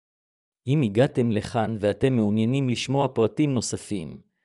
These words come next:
כדאי שתדעו שיש כל מיני פלטפורמות שבהם תוכלו לקבל מידע מהימן בנושא. באתר של בנק אוצר התיישבות היהודים. ויקיפדיה.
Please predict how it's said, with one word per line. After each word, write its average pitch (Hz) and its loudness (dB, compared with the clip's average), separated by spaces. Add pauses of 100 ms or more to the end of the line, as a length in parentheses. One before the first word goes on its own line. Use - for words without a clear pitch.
(240)
כדאי 127 2
שתדעו 131 0
שיש 117 0
כל 143 4
מיני 123 2
פלטפורמות 127 -2
שבהם 117 0
תוכלו 143 0
לקבל 120 0
מידע 113 2
מהימן 117 0
בנושא. 104 -2 (1080)
באתר 143 4
של 101 -2
בנק 117 0
אוצר 123 2
התיישבות 117 -4
היהודים. 104 0 (1040)
ויקיפדיה. 98 0